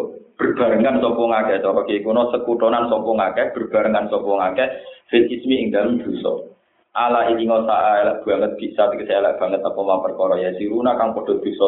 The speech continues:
sapa ngakeh. Yahmiluna tegese nanggung sapa ngakeh ku ing ma. Hamluhum te nanggunge wong akeh, hadza ing ikhlas dosa. Qad makara, teman-teman, gawe rekayasa sapa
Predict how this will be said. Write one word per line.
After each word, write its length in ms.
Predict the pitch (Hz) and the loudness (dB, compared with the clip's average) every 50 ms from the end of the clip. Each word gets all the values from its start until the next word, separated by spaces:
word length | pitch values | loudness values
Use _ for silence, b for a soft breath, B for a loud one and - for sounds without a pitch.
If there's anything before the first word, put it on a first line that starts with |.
| 98 95 | 2 2
sapa 200 | 92 92 95 95 92 82 | -2 -2 -2 -2 -2 -2
ngakeh. 240 | - - - - - - - - _ _ _ _ _ - | -2 -2 -4 -6 -8 -10 -12 -18 _ _ _ _ _ -4
Yahmiluna 560 | 123 110 113 120 120 120 120 120 120 117 110 110 | -2 -2 0 0 0 2 2 2 2 2 0 0
tegese 240 | 110 - 110 113 | -2 -2 -2 0
nanggung 320 | 110 107 104 104 107 104 - | 0 0 0 -2 -2 -2 -2
sapa 160 | 104 101 101 | -2 -2 -2
ngakeh 400 | 104 104 101 101 98 110 101 98 | -2 0 0 0 0 0 0 0
ku 160 | 98 98 95 | 0 -2 -2
ing 160 | 98 101 98 | -2 -2 -2
ma. 160 | 95 95 87 - - - - - _ _ _ - - | 0 0 0 0 0 -6 -14 -20 _ _ _ -10 -4
Hamluhum 560 | - 113 113 113 110 104 104 104 110 107 104 | -2 -2 0 0 0 0 0 -2 -2 -2 -4
te 160 | 101 104 104 101 98 | -2 0 0 0 2
nanggunge 320 | 98 98 98 98 95 98 95 | 0 -2 -2 -2 -4 -4 -2
wong 160 | 92 92 95 92 | -2 -2 0 0
akeh, 240 | 90 90 - 120 - | -2 -2 -2 -2 0
hadza 320 | 98 95 95 95 95 85 - | 2 2 2 2 0 -2 -4
ing 160 | - - - | -4 -6 -4
ikhlas 240 | 95 98 98 101 - | 0 0 0 0 0
dosa. 240 | - - - - - - _ _ _ _ _ _ _ _ _ _ _ _ _ _ _ _ _ _ _ _ _ - | -6 -10 -10 -12 -18 -18 _ _ _ _ _ _ _ _ _ _ _ _ _ _ _ _ _ _ _ _ _ -4
Qad 160 | - 120 120 | -4 -2 0
makara, 400 | 123 131 139 143 139 139 143 143 | 0 0 0 2 2 2 2 2
teman-teman, 480 | 143 139 143 143 131 139 143 143 139 | 2 0 0 0 0 0 0 0 0
gawe 220 | 123 127 123 131 135 | 2 2 2 2 2
rekayasa 560 | 131 135 131 135 135 139 135 135 139 135 135 | 2 2 2 2 2 2 4 2 2 0 0
sapa 160 | 143 135 135 | 0 0 2